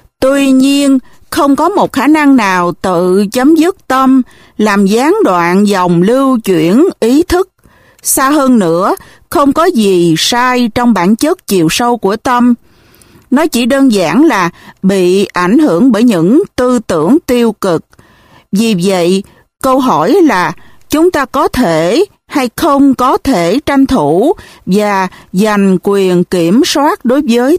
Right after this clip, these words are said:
tức giận, chấp trước, vướng mắc và những tâm thức phiền não tiêu cực khác. Nếu chúng ta nhổ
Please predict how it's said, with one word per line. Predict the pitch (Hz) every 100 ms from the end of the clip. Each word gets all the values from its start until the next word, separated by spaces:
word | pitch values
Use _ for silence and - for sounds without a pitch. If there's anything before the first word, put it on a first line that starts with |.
| -
tức | 339 -
giận, | 202 175 147 165
chấp | 170 285 - -
trước, | 269 330 -
vướng | 196 226 277 320
mắc | 339 - - - -
và | 180 208 196 180
những | 180 180 165 254 370
tâm | 262 247
thức | 269 359 -
phiền | 240 190 170 165
não | 165 160 165 311
tiêu | - 247
cực | 226 190 156 _
khác. | - 285 349 - - _ _ _ _ _ _ _ _ _ _ _ _ - -
Nếu | 247 294
chúng | 320 330
ta | 381 240 220
nhổ | 202 175 156 185